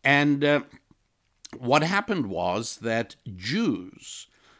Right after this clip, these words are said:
who had rejected Judaism, now you might say, "Since I've said everybody needs a religion, why would Jews have rejected their religion?" And the answer is because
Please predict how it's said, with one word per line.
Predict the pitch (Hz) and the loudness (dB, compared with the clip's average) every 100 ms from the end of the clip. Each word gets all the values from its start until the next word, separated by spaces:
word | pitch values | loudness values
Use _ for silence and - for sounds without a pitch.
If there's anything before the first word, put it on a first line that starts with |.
| _ | _
who | - 135 | 2 2
had | 123 131 127 127 95 | 2 4 4 2 -4
rejected | 117 123 95 104 160 - - 160 | -4 -2 -2 0 0 0 -2 -2
Judaism, | 113 127 135 95 80 - - - _ _ _ - - | 0 0 2 0 -6 -12 -16 -20 _ _ _ -20 -2
now | 123 120 - | 2 2 2
you | 127 | 0
might | 127 127 123 | 2 2 -2
say, | - 139 120 101 _ _ _ _ | -2 2 2 -2 _ _ _ _
"Since | - - 160 135 | -8 0 2 2
I've | 127 117 98 | 0 -2 -2
said | - 127 92 - | 0 0 0 2
everybody | 127 120 107 104 104 104 | 4 4 0 0 0 0
needs | 110 104 85 | -2 -2 -4
a | 101 | -4
religion, | 110 185 185 104 117 151 - - - | 0 0 0 -2 -4 -6 -12 -20 -8
why | 120 165 233 226 127 | 2 2 4 -2 -4
would | 110 135 127 | 0 0 0
Jews | 113 160 180 | 0 0 2
have | 196 165 | 0 2
rejected | 180 151 127 139 - 175 110 | -2 2 2 0 -2 -4 0
their | 113 127 | 2 2
religion?" | 156 233 233 - 80 _ _ _ _ - - - - _ | 2 0 0 -6 -10 _ _ _ _ -20 -18 -18 -18 _
And | 127 131 127 - - | 4 4 0 -4 -2
the | 131 | 2
answer | 160 208 240 - 131 87 | 2 2 0 -2 -2 -2
is | 85 104 120 | -6 -6 -6
because | - 135 123 - - 123 135 139 | -6 -6 -6 -8 2 4 4 0